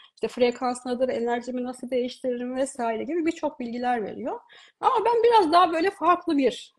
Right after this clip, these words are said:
alana doğru, e, kendimi akarken buldum. Ee, şöyle ki bunu sorduğumda, hani bu soruları kendime sorduğumda,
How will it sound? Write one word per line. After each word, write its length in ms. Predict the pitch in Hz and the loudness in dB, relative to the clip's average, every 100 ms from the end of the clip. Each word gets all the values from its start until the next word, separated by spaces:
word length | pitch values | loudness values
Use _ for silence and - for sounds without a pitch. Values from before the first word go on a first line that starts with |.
| - | 0
alana 720 | 208 202 202 170 - 233 226 | 2 2 0 -4 -4 0 4
doğru, 480 | 233 220 226 330 415 214 214 220 | 6 6 2 -2 -2 -2 0 -2
e, 60 | |
kendimi 500 | - 262 302 311 320 392 392 _ _ _ - | -2 0 0 0 -2 -4 -6 _ _ _ -2
akarken 720 | 190 - 349 339 214 170 - | -2 2 2 2 -4 -6 -10
buldum. 340 | 208 - 349 _ _ _ - _ _ _ _ _ _ | -14 -6 -8 _ _ _ -20 _ _ _ _ _ _
Ee, 320 | - 208 214 | -4 -2 -2
şöyle 420 | 214 - 370 523 403 | -2 -2 2 2 0
ki 260 | - 254 | -2 -6
bunu 280 | 302 254 370 | -2 0 -2
sorduğumda, 800 | - - 339 370 330 240 190 185 | -2 0 2 2 0 -2 -2 -6
hani 180 | 208 226 | -6 -6
bu 60 | |
soruları 400 | 285 320 302 294 | -4 0 2 2
kendime 440 | 294 294 277 285 302 | 2 -2 -2 -4 -6
sorduğumda, 720 | 302 226 208 - 180 170 - | -4 -4 -4 -6 -8 -6 -8